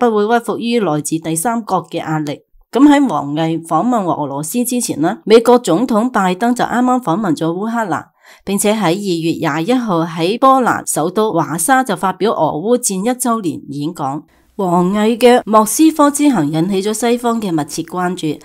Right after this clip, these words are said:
因為呢，外界擔心中俄兩國之間嘅密切關係可能會影響近一年嘅俄烏戰爭。咁就喺王毅抵達莫斯科前夕，美國副總統賀錦麗就公開表示話，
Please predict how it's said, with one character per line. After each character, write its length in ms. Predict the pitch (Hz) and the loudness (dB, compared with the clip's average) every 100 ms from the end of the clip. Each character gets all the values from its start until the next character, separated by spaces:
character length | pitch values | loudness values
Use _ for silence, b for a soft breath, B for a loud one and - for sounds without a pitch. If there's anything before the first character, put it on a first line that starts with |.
| B B | B B
因 160 | 208 214 | -2 0
為 140 | 208 | 0
呢， 280 | 175 214 190 | 0 0 0
外 140 | 147 147 | 0 0
界 140 | 160 165 | -2 -2
擔 280 | 196 202 196 | -2 -4 -2
心 220 | 196 196 | -2 0
中 220 | 254 254 | 0 2
俄 140 | 175 139 | 0 -2
兩 180 | 151 | -4
國 160 | 165 180 | -2 -4
之 220 | 180 233 | -4 -4
間 200 | 226 208 202 | -2 -4 -2
嘅 100 | 170 | -2
密 140 | 160 | -2
切 160 | 165 175 | -4 -8
關 360 | 214 226 214 | -4 -4 -4
係 160 | 180 143 B B - | -4 -8 B B -2
可 140 | 214 | 2
能 160 | 277 160 | 2 2
會 140 | 170 | 0
影 180 | 165 170 | 0 -2
響 260 | 240 196 202 | 0 -2 -2
近 220 | 185 170 | -2 -2
一 60 | 247 208 | -2 -2
年 220 | 143 143 | -6 -4
嘅 180 | 170 151 | -4 -4
俄 80 | |
烏 260 | 147 151 196 | -4 -2 -2
戰 280 | - 160 151 | -2 -4 -4
爭。 220 | 185 170 - _ B B B B | -6 -8 -12 _ B B B B
咁 140 | - 330 | 0 2
就 140 | 277 | 4
喺 200 | 233 285 | 2 2
王 320 | 269 156 160 | 2 2 2
毅 40 | 175 | 0
抵 180 | 202 247 | 0 2
達 240 | 247 190 | 2 2
莫 160 | 208 208 | 2 0
斯 240 | - 311 | 2 0
科 220 | 311 294 | 2 0
前 240 | 285 135 131 | 0 -4 -2
夕， 260 | 170 165 - | 0 -2 -4
美 200 | 170 185 | -2 0
國 160 | 214 | 0
副 220 | 202 208 202 | -2 -2 -2
總 220 | 175 233 | -2 -2
統 260 | 202 233 | -2 -4
賀 260 | 196 185 165 | -2 -2 -2
錦 220 | 151 202 | -2 -2
麗 140 | 240 165 | -2 -2
就 120 | 156 | -4
公 220 | 214 226 | -4 -4
開 100 | 220 | -4
表 160 | 170 165 | -2 -4
示 200 | - 143 | -2 -4
話， 200 | 143 | -4